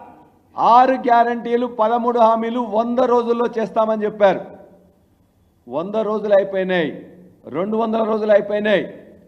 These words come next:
ఇప్పటికైనా ఆగస్టు పదిహేను వరకు మీరు చేసినట్లయితే, ప్రజలకు మీరు చెప్పింది చేసినట్లయితే,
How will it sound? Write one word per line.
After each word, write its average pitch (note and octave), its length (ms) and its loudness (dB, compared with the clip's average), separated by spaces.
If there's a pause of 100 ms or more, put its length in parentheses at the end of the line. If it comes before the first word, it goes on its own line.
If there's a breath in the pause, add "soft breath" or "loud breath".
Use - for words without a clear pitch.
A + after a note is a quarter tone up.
(160)
ఇప్పటికైనా A#3 580 -4
ఆగస్టు A3+ 420 0
పదిహేను A3 440 -2
వరకు G#3+ 240 -4
మీరు G#3+ 180 -6
చేసినట్లయితే, G3 1120 -4 (340)
ప్రజలకు B3+ 460 2
మీరు B3 160 0
చెప్పింది A#3+ 420 -2
చేసినట్లయితే, A3 1080 -2